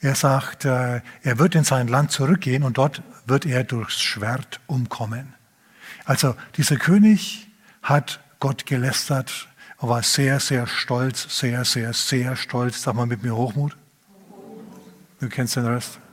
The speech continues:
Kommt vom Fall, genau. Der war extrem hochmütig, der sehr erfolgreich und hatte so einen Kopf auf zum Schluss.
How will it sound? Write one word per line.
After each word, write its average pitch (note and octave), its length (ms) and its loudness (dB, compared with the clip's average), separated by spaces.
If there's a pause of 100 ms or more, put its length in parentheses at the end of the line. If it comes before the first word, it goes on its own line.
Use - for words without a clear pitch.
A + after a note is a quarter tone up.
(260)
Kommt A#2 220 -2
vom B2 220 -2
Fall, B2 260 -2
genau. B2 320 -2 (720)
Der B2+ 80 -2
war B2 100 2
extrem B2 380 2
hochmütig, C3 460 0
der C3 120 0
sehr F3+ 200 4
erfolgreich D3+ 520 4
und C3+ 100 0
hatte B2 200 0
so D#3+ 160 0
einen C#3 220 2
Kopf - 260 -2
auf A2 160 -4
zum A#2 160 -8
Schluss. - 340 -14